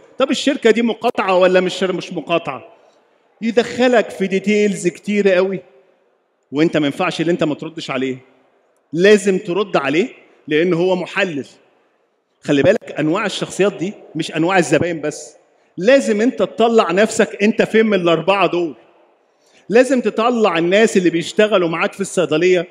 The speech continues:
هم أنيهم الأربعة، لازم الناس اللي في البيت تعرف هم أنيهم ال-،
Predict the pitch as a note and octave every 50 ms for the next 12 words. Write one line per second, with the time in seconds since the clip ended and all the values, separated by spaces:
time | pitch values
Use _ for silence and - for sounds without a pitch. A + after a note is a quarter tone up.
0 | _ - F#3+ A3 A3+ G#3+ G#3+ G3 G#3+ A#3+ A#3+ G#3+ G#3 F#3+ F#3 F3+ E3 D3+ D#3 G3
1 | F#3 E3+ D3+ - _ _ _ _ _ - G#3 A#3+ C4+ C#4 C#4 C4+ A#3+ A3+ G#3+ G#3
2 | A#3 C4 B3 C4 A#3 G#3 F#3+ - G3+ F#3 E3+ A#3+ A#3+ - - B3 A3+ G#3+ G#3 -
3 | - G3+ G#3 G#3 G#3 F#3+ G3+ A#3 G#3+ G3+ F#3 F3+ E3+ E3 C#3+